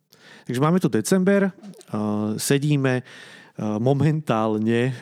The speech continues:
v technickej miestnosti Babkového divadla Žilina. A môžete si ju predstaviť ako takú tú čiernu miestnosť, kde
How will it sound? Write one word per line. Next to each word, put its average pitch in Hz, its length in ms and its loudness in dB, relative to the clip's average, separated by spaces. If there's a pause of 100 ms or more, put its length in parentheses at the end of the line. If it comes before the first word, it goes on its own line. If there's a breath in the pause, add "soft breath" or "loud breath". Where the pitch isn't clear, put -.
(140)
v 101 80 -10
technickej - 460 -2
miestnosti 110 480 -2
Babkového 110 480 -2
divadla 107 340 -2
Žilina. 123 540 -2
A 113 220 -12
môžete 104 360 -8
si 107 140 -6
ju 113 60 -4
predstaviť 104 580 -6
ako - 160 -12
takú - 240 -10
tú 104 180 -10
čiernu 110 380 -4
miestnosť, 104 560 -4
kde 107 280 -8